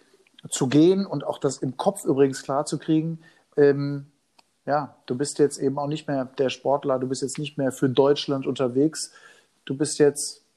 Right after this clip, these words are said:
Student, du bist Auszubildender, was auch immer, wie jeder andere auch. Und, ähm, das, das, da muss man auch seelisch ganz gut drauf sein, um das irgendwie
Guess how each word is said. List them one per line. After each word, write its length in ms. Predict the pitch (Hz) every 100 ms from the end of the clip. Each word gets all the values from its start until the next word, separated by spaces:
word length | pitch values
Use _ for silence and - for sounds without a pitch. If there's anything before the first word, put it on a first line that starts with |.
| _
Student, 640 | - - 139 147 160 - -
du 60 |
bist 320 | 135 147 - -
Auszubildender, 640 | 147 - 143 139 139 131
was 160 | 135 135
auch 120 | 135
immer, 360 | 139 135 131 - _
wie 120 | 131
jeder 300 | 139 139 139
andere 300 | 131 131 139
auch. 320 | - 113 101 -
Und, 320 | 113 110 -
ähm, 480 | 120 113 113 113 110 _ - - _ _ -
das, 360 | 120 - - -
das, 160 | 127
da 100 | -
muss 180 | 139 160
man 240 | 156 147 151
auch 220 | 139 - 190 190
seelisch 420 | 127 147 170 165
ganz 180 | 175 156
gut 180 | 185 -
drauf 180 | 170 -
sein, 220 | 123 123
um 100 | 123
das 180 | 135 -
irgendwie 500 | 139 135 139 139